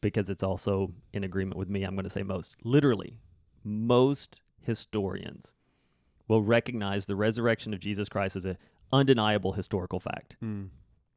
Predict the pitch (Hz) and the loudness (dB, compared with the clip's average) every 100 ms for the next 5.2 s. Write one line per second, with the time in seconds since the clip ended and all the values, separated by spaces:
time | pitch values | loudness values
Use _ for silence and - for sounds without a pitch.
0 | _ - 131 135 147 123 127 151 135 135 | _ -4 4 8 8 6 4 4 2 0
1 | - _ _ 107 101 117 127 127 127 127 | -8 _ _ -2 2 4 4 4 2 4
2 | 156 156 - _ _ _ _ _ _ _ | 0 -2 -10 _ _ _ _ _ _ _
3 | - 107 113 113 - 107 104 101 95 107 | -4 2 4 4 2 2 2 0 0 2
4 | 120 175 175 _ _ 117 98 101 107 110 | 6 4 2 _ _ -12 -10 -2 2 2
5 | 110 104 | 2 -2